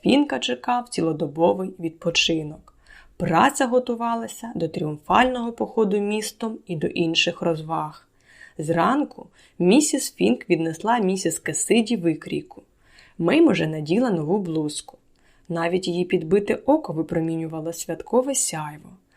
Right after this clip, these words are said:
Джек, чиє розкаяння набуло практичних форм, запропонував захопливу денну програму, що включала прогулянки в парках, пікніки та пиво.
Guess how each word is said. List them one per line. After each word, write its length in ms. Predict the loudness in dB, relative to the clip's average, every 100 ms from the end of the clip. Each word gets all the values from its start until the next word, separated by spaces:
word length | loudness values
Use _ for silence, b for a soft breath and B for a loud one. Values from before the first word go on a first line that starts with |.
| b b
Джек, 400 | -6 0 2 2
чиє 260 | 0 2 2
розкаяння 640 | 0 -6 -2 0 0 -2 -4
набуло 420 | -6 -2 0 0
практичних 640 | 0 -2 -2 -2 -2 -6
форм, 420 | -4 4 4 4 -6 b b b b b
запропонував 800 | -2 0 2 0 0 -2 -2 -2
захопливу 720 | -4 -4 2 2 4 -2 0
денну 420 | 0 4 4 2 -4
програму, 680 | -4 -4 -2 0 -2 -4 -14 b b b
що 160 | -6 -4
включала 520 | -2 -2 2 0 0
прогулянки 600 | 0 0 0 -6 -6 -10
в 60 | -12
парках, 600 | -2 2 2 -2 -8 -16 -8
пікніки 600 | -8 -6 -8 -4 0 0
та 160 | -2 -8
пиво. 440 | -4 -6 -6 -12